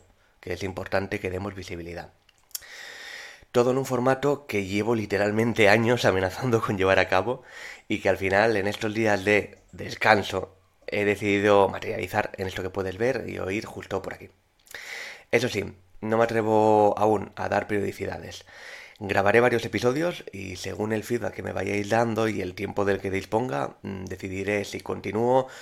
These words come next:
o por el contrario, mejor me dedico a seguir escribiendo como llevo más de una década haciendo. Y es más, lo he empezado, como puedes ver, en el despacho que tengo en Asturias,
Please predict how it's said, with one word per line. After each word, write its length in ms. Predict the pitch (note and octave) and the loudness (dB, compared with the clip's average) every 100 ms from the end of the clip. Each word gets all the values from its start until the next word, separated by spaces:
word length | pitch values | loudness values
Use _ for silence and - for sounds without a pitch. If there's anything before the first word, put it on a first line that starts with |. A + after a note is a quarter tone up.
| - - | -18 -6
o 140 | - | -4
por 120 | G2+ F#2+ | -2 -2
el 60 | |
contrario, 540 | G2+ F#2+ G#2 G#2+ A2+ G#2+ | -2 -2 2 2 2 0
mejor 280 | F#2+ G#2+ | -2 -2
me 120 | G2+ G2+ | 2 2
dedico 300 | G2 G2 G2 | 2 0 -4
a 20 | |
seguir 240 | F#2+ F#2+ | -2 -2
escribiendo 640 | F#2 - F2+ G2+ A2 B2 B2 - - - | -2 -4 0 2 4 2 2 -12 -14 -6
como 240 | - G2 | -2 0
llevo 220 | F#2 G2 | 4 4
más 180 | G2 G2 | 4 0
de 60 | G2+ | 0
una 160 | F#2+ | 2
década 500 | F#2+ G2 G#2+ F#2+ F2+ | 2 2 2 2 0
haciendo. 420 | F2+ - F2+ F2+ - _ _ _ _ _ - - | -6 -4 -6 -6 -14 _ _ _ _ _ -18 -6
Y 80 | - | 2
es 100 | F3 | 2
más, 300 | G#2 G2 - - - - - - - - - | 2 -8 -12 -18 -16 -14 -12 -12 -12 -14 -6
lo 180 | G#2+ A2+ | 2 4
he 20 | |
empezado, 640 | A#2 B2+ B2 B2 D#3 - - | 4 4 6 6 4 0 -4
como 220 | A2 G#2 | 0 4
puedes 300 | A2 A2+ G#2 | 4 4 8
ver, 320 | A#2+ C#3 - | 8 8 2
en 120 | - G#2 | -2 0
el 100 | G2+ | -2
despacho 400 | G2 G#2+ - G#2+ | -4 -6 -2 -2
que 80 | |
tengo 540 | G#2+ G#2+ G2+ G2+ G2 - | 2 2 4 2 2 0
en 140 | G2+ | -2
Asturias, 600 | G2 - A#2 C#3+ F3+ - | -4 -2 -2 -2 -6 -10